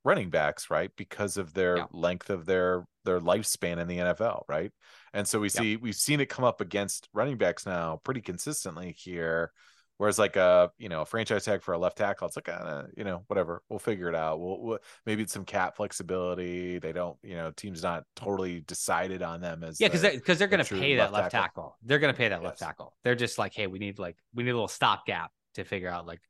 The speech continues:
Speaker 2: the cash flow for a contract."
Speaker 1: And, and, or they're going to pay a left tackle, right? It's like, "Uh,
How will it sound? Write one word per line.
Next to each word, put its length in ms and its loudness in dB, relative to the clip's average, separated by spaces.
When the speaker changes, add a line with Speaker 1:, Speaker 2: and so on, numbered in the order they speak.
Speaker 2:
the 80 -8
cash 300 -8
flow 140 -14
for 140 -14
a 20 -16
contract." 380 -16
Speaker 1:
And, 280 2
and, 180 4
or 200 6
they're 140 4
going 240 0
to 160 -6
pay 280 0
a 160 2
left 300 2
tackle, 380 -6
right? 280 0
It's 120 -8
like, 160 -2
"Uh, 220 8